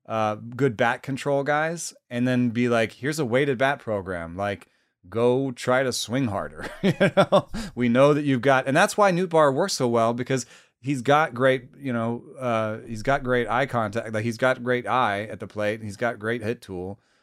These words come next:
So he just, you know, like, "No, now just swing harder <laughs> and, like, swing faster," you know? And he, he used all these tools to get there. So I will use, I will think of it as a positive, but I don't think it's necessarily a negative when they don't. And Casas, you know, is a little bit like Nootbaar in that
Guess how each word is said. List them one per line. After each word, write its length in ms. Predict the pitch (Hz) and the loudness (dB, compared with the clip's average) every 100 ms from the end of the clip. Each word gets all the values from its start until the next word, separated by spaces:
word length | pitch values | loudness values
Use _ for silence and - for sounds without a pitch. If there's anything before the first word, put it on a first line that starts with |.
| _ | _
So 400 | - 123 113 107 113 | -6 0 2 2 -2
he 100 | 113 | -6
just, 320 | 110 123 117 - _ - | -2 -2 -4 -12 _ -10
you 140 | 117 | -6
know, 160 | 110 110 | -2 -2
like, 160 | 104 | -2
"No, 280 | 104 139 104 | 0 0 0
now 320 | 101 104 120 | -2 -2 -2
just 220 | 127 123 | -2 -4
swing 240 | - 135 123 | -4 -2 -2
harder 380 | 98 85 82 - | -2 -6 -8 -4
<laughs> 40 | |
and, 160 | 156 156 | -4 0
like, 200 | 139 120 | 0 0
swing 260 | 139 135 | -2 -2
faster," 580 | 135 135 151 131 101 85 | -2 -2 -2 -2 -8 -12
you 140 | 92 | -8
know? 260 | 98 101 107 - - _ | -6 -6 -6 -12 -20 _
And 220 | - 104 104 | -10 -6 -4
he, 160 | 107 107 | -4 -6
he 80 | 113 | -2
used 240 | 120 117 | 0 0
all 100 | 117 | 0
these 160 | 107 101 | -2 -6
tools 220 | 110 92 | -8 -6
to 80 | 98 | -4
get 120 | 120 | -2
there. 100 | 101 | 0
So 120 | 127 | 2
I 60 | 123 | 2
will 300 | 131 175 170 | 4 4 4
use, 280 | 143 123 | 2 -2
I 140 | 127 123 | 0 0
will 260 | 127 156 | 2 2
think 200 | 170 151 | 2 -2
of 60 | 123 | 0
it 40 | 117 | -2
as 140 | 104 | -2
a 60 | 98 | -6
positive, 500 | 117 113 101 92 90 | -2 -2 -4 -10 -6
but 80 | |
I 60 | 117 | -4
don't 160 | 160 156 | -2 -4
think 160 | 156 | -4
it's 120 | 123 | -4
necessarily 640 | 120 123 110 - 123 113 104 | -2 -4 -4 0 2 2 -2
a 40 | |
negative 360 | 101 101 95 92 | -4 -4 -6 -8
when 120 | 92 | -8
they 80 | 87 | -8
don't. 360 | 80 90 80 - _ _ _ | -6 -8 -8 -14 _ _ _
And 380 | 117 120 123 127 | -2 2 2 0
Casas, 640 | - 165 185 165 - - - _ | 0 0 2 -2 -4 -6 -10 _
you 120 | 151 139 | -8 -2
know, 340 | 127 123 131 - - - | 0 2 0 -8 -18 -20
is 200 | - 156 | -6 -4
a 60 | 160 | 0
little 280 | 143 143 151 | 2 4 4
bit 140 | 123 | 2
like 220 | 131 127 | 2 2
Nootbaar 440 | 123 160 135 120 117 | 0 -2 2 2 2
in 80 | 117 | 2
that 240 | 123 123 | 0 -2